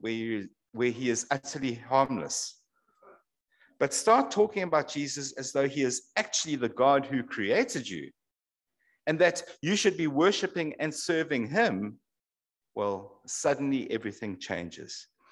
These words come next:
Suddenly, interestingly, tolerance and open-mindedness goes out the window, and you see what people really think about God.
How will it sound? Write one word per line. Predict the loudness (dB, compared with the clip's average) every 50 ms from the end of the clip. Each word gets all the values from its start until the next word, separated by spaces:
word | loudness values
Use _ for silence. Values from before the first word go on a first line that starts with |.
| -20 -18 -10
Suddenly, | -4 2 6 6 6 6 6 2 2 2 2 0 -2 -6 -10 -20 _ _ -6
interestingly, | -4 -4 -2 -2 -4 -6 -4 -2 -2 -2 0 0 -4 -4 -6 -8 -18 -16 _ -2
tolerance | 4 4 6 8 8 8 8 6 6 4 2 -2 0
and | 0 0 2 4
open-mindedness | 4 2 2 2 -2 -4 0 2 2 4 4 2 0 -4 -8 -6 -4 -4 -2 -2 -2
goes | 0 0 0 2 2
out | 2 2 2 0
the | -2
window, | -2 -2 -2 0 0 0 -2 -2 -10 -16 _ _ _ _ _ _ _ _ _ _ _ -10
and | -6 -6 -4
you | -4 -4
see | -4 -4 -2 0
what | 0 0 0
people | -2 -4 -2 0 0
really | 4 4 4 4 4 2 -2
think | -6 -8 -10 -8 -6
about | -4 -4 -4 -4 -4
God. | -4 -4 -4 -4 -6 -10